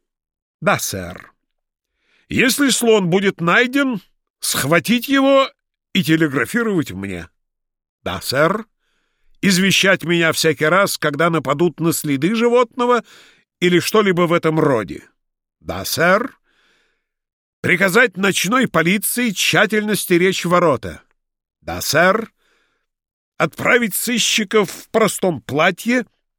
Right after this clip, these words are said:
на все железные дороги к северу до Канады, к востоку до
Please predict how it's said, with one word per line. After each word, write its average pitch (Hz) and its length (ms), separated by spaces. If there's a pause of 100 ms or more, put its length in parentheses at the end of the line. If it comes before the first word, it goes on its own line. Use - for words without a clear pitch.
(320)
на 151 200
все 233 360
железные 202 540
дороги 190 460
к - 100
северу 135 480
до 113 240
Канады, 156 580 (880)
к - 80
востоку 156 760
до 175 240